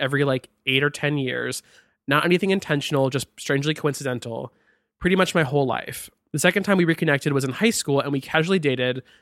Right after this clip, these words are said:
but then we went off to separate colleges and fell out of touch. After a while, he transferred to where I was. We reconnected and started hooking up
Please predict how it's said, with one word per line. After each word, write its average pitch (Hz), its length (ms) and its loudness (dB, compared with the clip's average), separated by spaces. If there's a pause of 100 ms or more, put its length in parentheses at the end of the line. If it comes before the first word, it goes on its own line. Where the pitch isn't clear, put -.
(140)
but 143 120 -8
then 151 200 4
we 165 100 2
went 139 300 2
off 135 160 2
to - 80 -8
separate 135 280 -2
colleges 127 380 0
and 127 140 -4
fell 127 140 0
out 120 120 0
of 117 100 -6
touch. - 440 -8 (1200)
After 156 280 4
a 202 60 6
while, 143 260 6
he 147 100 0
transferred 147 400 0
to 160 80 -4
where 151 120 4
I 151 60 6
was. 123 360 0
We 135 100 -6
reconnected 143 480 0
and 135 100 -2
started 135 200 -2
hooking 147 320 -2
up 127 240 0